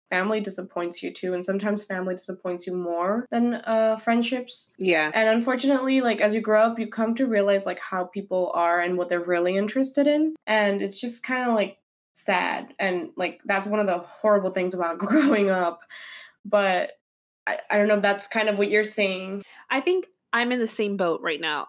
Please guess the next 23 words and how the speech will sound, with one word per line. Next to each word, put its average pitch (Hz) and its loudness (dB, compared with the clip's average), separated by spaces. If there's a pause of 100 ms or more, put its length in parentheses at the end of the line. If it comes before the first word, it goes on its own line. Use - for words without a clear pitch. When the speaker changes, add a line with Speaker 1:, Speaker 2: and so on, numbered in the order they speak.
Speaker 2:
or 202 2 (560)
I 214 0
think 247 -6
I'm 233 -2
starting 220 2
Speaker 1:
Mm-hmm. 214 -2
Speaker 2:
to 226 -4
get 190 -2
on 175 0
that 165 -2
boat 156 -8
of 170 -2
realizing 175 -2 (1120)
that 196 0
I'm 202 2
at 208 0
an 196 0
age 196 -2
where 180 0 (120)
I 220 0 (300)
don't 202 0 (760)
have 180 -2 (280)
time 185 0